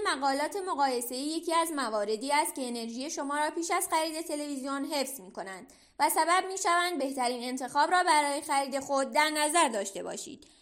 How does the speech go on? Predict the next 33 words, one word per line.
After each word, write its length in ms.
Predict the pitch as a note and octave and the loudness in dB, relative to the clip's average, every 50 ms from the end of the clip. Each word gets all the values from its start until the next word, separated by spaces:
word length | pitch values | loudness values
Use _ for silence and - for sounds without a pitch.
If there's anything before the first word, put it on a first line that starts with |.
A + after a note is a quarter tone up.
| _ _ _ - - | _ _ _ -2 2
ما 120 | F4+ G4 | 2 6
در 180 | F#4+ F#4+ G4 G#4+ - - | 6 6 6 6 2 -2
فروشگاه 380 | C#4 C4+ C4+ A#3+ - C#4+ C#4+ | -4 -4 -2 -2 0 2 4
اورجیمال 600 | D4+ D#4+ D#4+ C#4 B3+ G#3+ G#3+ A#3 A3+ A#3 A#3+ C#4+ F#4 | 4 6 6 4 2 0 -4 -6 -2 0 0 0 0
همراه 400 | E4+ C4 A#3+ A#3 B3 A3+ G#3+ A3+ | 0 -2 -2 0 2 2 2 2
شما 240 | - A#3+ A#3 A#3+ | 0 -4 -2 0
هستیم 520 | B3 C#4 D#4+ F4 F4 - - E4 E4+ F4 F4 | 2 2 4 2 2 0 -2 -4 -4 -4 0
تا 160 | F#4+ F4 E4+ | 2 2 2
بتوانید 640 | - G4 F#4+ - F#4 F4 F4 E4+ E4+ F4 F4+ - | 2 0 0 2 2 4 4 2 0 -2 -4 -2
بهترین 480 | B3+ B3+ C4+ C4+ - B3+ A#3+ A#3+ A#3+ B3 | -2 -2 -2 -2 -2 -2 -2 0 -2 -2
سیستم 480 | B3+ - B3 A#3 - - D4 D#4+ F4 F4 | -4 -4 -4 -4 -6 -6 -6 -4 -4 -2
دلخواه 440 | E4+ D#4 D#4+ D#4+ D#4+ D#4 D4+ D4 | -2 -2 -2 2 2 2 2 2
خود 240 | D4 D4+ D4+ C#4+ A#3 | 0 -2 -2 -2 2
را 100 | C#4+ C#4 | 4 4
انتخاب 640 | C#4 C#4 C#4+ C#4+ C#4+ D4+ D4 D#4 D#4+ D4 A3+ - - | 4 4 2 0 -4 -4 0 4 4 4 4 2 -8
کنید. 300 | G3+ F3+ F3 F3 - - - - - - _ - | -14 -14 -14 -18 -20 -20 -20 -20 -20 -20 _ 0
در 160 | - C4 C#4+ D#4 | 4 6 6 6
این 200 | F4+ G4 G4+ G4+ | 6 4 2 0
مقاله 360 | F4 D4 C#4+ C#4+ C#4+ D#4 E4+ | 2 2 4 2 2 2 2
قصد 320 | E4 E4+ E4+ F4 F4 F4 | 4 4 4 4 4 2
داریم 280 | F4 F4 F#4 F#4 F#4 F#4+ | 2 2 2 2 0 -2
به 120 | E4+ D4 | -2 -2
مقایسه 580 | C4+ B3+ A#3+ B3+ A#3+ A3+ A3+ A#3 - C#4 D4+ F#4 | 0 0 0 2 2 2 2 0 0 0 0 0
تلویزیون 600 | F#4 G4+ D4+ C4+ B3+ B3 A#3+ A#3+ C4+ D4 E4+ G4+ | 0 2 2 2 2 0 0 -2 0 0 2 0
سامسونگ 640 | - - F4 F4+ F4 F4 F4 E4+ E4+ E4 E4+ E4 C#4 | 2 4 4 2 2 -2 -4 -4 -4 -2 -4 -2 -2
بیو 200 | D4+ D#4 D#4+ F4 | -2 -4 -4 0
هشت 300 | E4+ D4+ D#4 D#4 D#4+ E4 | 0 0 0 0 -2 -6
هزار 300 | D4+ C4+ D4+ D4 D4 D4+ | -4 -2 -2 -2 0 -2
و 60 | D4+ | -2
سیو 260 | D4 - C#4+ C#4+ C#4+ D#4+ | -4 -4 -4 -4 -2 0
هشت 220 | D4+ C#4+ D4 C#4+ D4 | -2 -2 -2 -2 -6
هزار 360 | C#4+ C4+ C#4 C#4+ C4+ C#4 C#4 | -6 -2 0 2 2 2 2
بپردازیم 800 | C#4 D#4 D4+ D4 A3+ G3 F#3+ F#3+ - F#3+ G3 G#3 G3+ F#3+ - | 2 0 0 0 -2 -2 -2 -4 -6 -8 -8 -8 -10 -12 -14